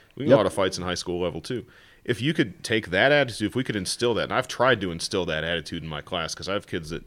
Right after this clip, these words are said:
Speaker 1: you know, they have vehemently disagree with each other. It's like, you know, if you could just be like, "Oh, I don't like that person." Well, leave 'em alone.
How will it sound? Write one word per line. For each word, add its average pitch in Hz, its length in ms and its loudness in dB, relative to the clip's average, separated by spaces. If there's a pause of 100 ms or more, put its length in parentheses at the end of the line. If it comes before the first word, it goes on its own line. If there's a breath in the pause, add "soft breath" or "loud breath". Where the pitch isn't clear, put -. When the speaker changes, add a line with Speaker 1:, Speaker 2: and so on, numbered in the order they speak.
(140)
Speaker 1:
you 82 160 -8
know, 76 80 -6
they 82 120 -2
have 87 120 -4
vehemently 82 460 -8
disagree 80 380 -6
with 98 100 -2
each 80 140 -8
other. 80 120 -6
It's 76 80 -12
like, 90 140 -8
you 127 100 -2
know, 170 60 -4
if - 100 -6
you 190 100 -4
could 226 120 -6
just 123 220 -6 (240)
be 92 140 -10
like, 98 180 -6
"Oh, 139 240 0 (100)
I 117 60 -2
don't 135 120 0
like 147 180 0
that - 180 0
person." 90 260 -4
Well, 131 180 -6
leave 226 220 6
'em 269 80 6
alone. 123 580 6